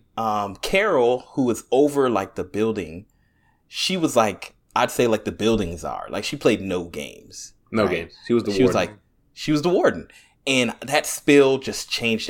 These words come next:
Speaker 1: everything. Like, Carol was like, "Nobody can eat in here.
Speaker 2: Mm-mm.
Speaker 1: Nobody can," like, before we could eat our lunch in there, we could hang out, drink stuff, goof off. You know, we
Speaker 2: Mm-hmm.
Speaker 1: had ga-,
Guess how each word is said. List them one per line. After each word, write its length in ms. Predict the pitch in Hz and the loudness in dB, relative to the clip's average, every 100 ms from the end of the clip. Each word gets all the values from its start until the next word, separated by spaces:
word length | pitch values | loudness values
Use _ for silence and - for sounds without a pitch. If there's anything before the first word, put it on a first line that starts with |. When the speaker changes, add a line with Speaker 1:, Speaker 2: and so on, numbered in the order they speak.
| - | -6
Speaker 1:
everything. 580 | 117 101 92 73 67 _ - - | -6 -6 -10 -12 -16 _ -20 -10
Like, 280 | 95 - - _ - | -8 -10 -18 _ -6
Carol 280 | - 123 110 | 2 4 4
was 160 | 104 | 0
like, 160 | 95 - - | -6 -10 -8
"Nobody 420 | - 151 156 151 147 | 4 6 8 6 4
can 160 | 147 | 0
eat 180 | 127 143 | 0 0
in 100 | 135 | 0
here. 300 | 135 127 120 - - | 0 -2 -4 -8 -4
Speaker 2:
Mm-mm. 80 | 117 | 0
Speaker 1:
Nobody 340 | 160 165 160 | 2 4 4
can," 220 | 143 - | 2 0
like, 260 | 120 110 - | 2 2 -4
before 320 | 131 - 208 | -4 4 6
we 80 | 196 | 6
could 120 | 147 | 2
eat 140 | 117 107 | 0 0
our 80 | 85 | 2
lunch 300 | 107 151 - | 2 0 0
in 80 | 143 | -4
there, 240 | 139 131 | -2 -4
we 100 | 113 | -6
could 280 | - 82 76 - | -8 -12 -14 -20
hang 220 | - 107 123 | -10 -4 -2
out, 420 | 131 127 - - | 0 0 -4 -16
drink 300 | - 139 135 | -8 -6 -6
stuff, 500 | - 123 120 117 - _ _ _ | -2 0 0 -2 -6 _ _ _
goof 300 | 127 139 139 | -2 0 4
off. 480 | 123 123 123 123 - _ _ - | 6 6 4 0 -12 _ _ -6
You 120 | 113 | -2
know, 160 | 104 98 | 0 0
we 80 | |
Speaker 2:
Mm-hmm. 60 | 120 | 0
Speaker 1:
had 260 | 101 85 78 | -2 -4 -8
ga-, 220 | - - | -12 -12